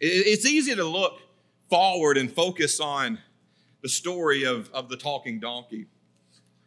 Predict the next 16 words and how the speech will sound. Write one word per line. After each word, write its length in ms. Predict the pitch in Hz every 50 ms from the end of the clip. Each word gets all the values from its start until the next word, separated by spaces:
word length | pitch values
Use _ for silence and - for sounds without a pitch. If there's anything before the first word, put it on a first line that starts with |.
| _ _
But 160 | - 160 165
this 240 | - 226 277 - -
is 120 | 294 233 -
the 120 | 220 196
pivotal 480 | - - - 196 196 185 175 165 156 143
moment 360 | 135 131 135 135 131 127 120
of 100 | 110 104
the 80 | 104
story. 420 | - - - - 110 107 104 - - _ _ _ _ _ _ _ - - - - - - _ _ -
This 200 | 147 226 226 -
is 160 | 294 254 -
the 100 | 214 202
moment 500 | 165 151 151 156 160 160 139 120 104 - - - - -
where 340 | - 135 131 127 117 101 101 - - - _ -
Balaam 420 | 120 127 135 143 147 143 135 127
goes, 460 | 117 113 120 120 113 107 98 - -